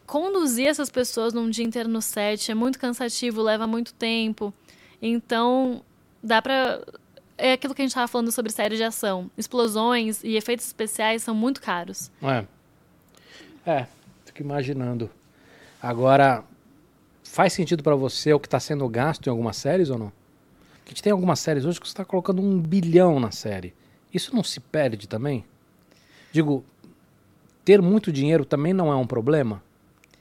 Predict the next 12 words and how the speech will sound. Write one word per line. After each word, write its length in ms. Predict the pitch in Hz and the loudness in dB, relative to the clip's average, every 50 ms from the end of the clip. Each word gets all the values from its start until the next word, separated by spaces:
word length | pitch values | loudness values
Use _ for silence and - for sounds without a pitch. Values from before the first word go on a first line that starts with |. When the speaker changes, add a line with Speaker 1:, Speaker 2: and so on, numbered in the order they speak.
| _ _ _ _ _ _ _ _ _ _ _ _ _ _ - | _ _ _ _ _ _ _ _ _ _ _ _ _ _ -2
Speaker 1:
É, 400 | 349 311 240 214 202 196 - - _ _ _ _ | 0 2 4 4 2 2 0 -4 _ _ _ _
limites 580 | - 294 330 320 311 320 339 359 349 - 359 339 | -4 -2 0 0 0 0 0 0 -2 -2 -4 -2
são 240 | - - 349 339 302 | 0 0 0 2 4
bons 360 | 220 208 185 180 180 185 - | 4 4 2 2 -2 -6 -10
sempre. 720 | - - - - 220 196 185 180 185 180 - - 185 190 220 _ _ _ _ | -12 -14 -8 -6 -4 -4 -4 -4 -6 -8 -10 -12 -12 -14 -16 _ _ _ _
Porque, 600 | - 240 240 247 247 - - 262 254 254 254 233 | -2 0 0 0 -2 -4 -2 0 2 2 2 2
no 160 | 226 254 285 | 0 -2 -2
final, 580 | 285 - - 302 269 233 220 226 247 262 262 240 | -2 -4 -4 -2 0 2 2 2 2 2 2 0
o 220 | 226 202 - 226 | 0 -2 -2 -4
que 140 | 214 - 247 | -6 -8 -12
conta 720 | - - - 233 233 240 247 254 247 - - 214 202 - - | -8 -2 0 0 2 2 0 0 -2 -2 -2 -2 -2 -2 -6
é 680 | - - 214 208 208 208 202 202 202 202 202 202 202 | -6 -2 2 2 4 4 4 4 4 4 2 2 0